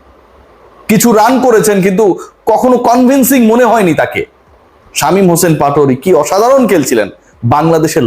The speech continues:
লাস্ট হোপ ছিলেন তিনি, যেভাবে আউট হয়ে ফিরে গেলেন। শাহিন শাহ আফ্রিদি সবচেয়ে ডেঞ্জারাস বোলার, তাকে চার্জ করতেই হবে আমার তাওহিদ হৃদয়কে। এই যে প্রবণতা,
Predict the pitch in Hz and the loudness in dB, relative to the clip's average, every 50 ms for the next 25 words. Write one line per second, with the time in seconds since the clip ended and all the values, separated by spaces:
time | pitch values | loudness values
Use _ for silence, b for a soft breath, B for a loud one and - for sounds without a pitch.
0 | 107 107 117 127 - - - - 165 139 - - - 127 113 104 92 107 98 90 | 0 0 0 0 -2 -4 -4 -4 -4 -4 -4 -4 -2 -2 -2 -2 -2 -4 -4 -4
1 | 80 - - - _ _ - - - - - - 120 139 135 143 135 139 120 104 | -6 -8 -14 -20 _ _ -20 -20 -20 -14 -4 -2 0 0 0 0 0 0 0 2
2 | 135 143 143 - 143 135 - - 160 160 160 160 143 151 147 165 196 240 254 254 | 0 0 0 0 -2 -2 -2 0 0 0 0 2 2 2 2 2 2 0 -2 -4
3 | - - _ _ _ _ _ _ _ _ _ _ - - - 143 165 180 180 165 | -8 -16 _ _ _ _ _ _ _ _ _ _ -8 -6 -4 -2 0 0 0 0
4 | - 180 147 143 143 - 156 156 147 175 180 190 190 180 - 156 - - - - | 0 0 -2 -2 0 0 0 0 2 2 2 0 0 0 -2 -4 -4 -4 -2 -2
5 | 175 147 139 156 165 170 170 180 185 175 180 160 156 165 175 180 196 226 233 226 | 0 2 2 2 2 2 2 2 2 2 2 0 0 2 2 0 0 0 -2 -4
6 | - - - - _ _ _ _ _ _ - 175 170 - 214 208 214 - 220 208 | -8 -14 -18 -20 _ _ _ _ _ _ -6 -4 -2 0 -2 -2 0 0 -2 -2
7 | 208 214 - - 233 240 240 240 - 277 269 233 - - 220 196 185 180 180 180 | -2 -4 -2 0 0 0 0 0 0 0 0 0 0 0 0 2 0 0 -2 -2
8 | 180 165 165 165 170 156 160 170 156 170 170 170 170 202 214 247 285 277 311 285 | -2 0 2 0 0 2 0 0 2 2 0 0 0 0 2 2 2 2 0 0
9 | 302 294 240 247 294 311 269 - - - | 2 2 2 2 2 2 0 0 0 -2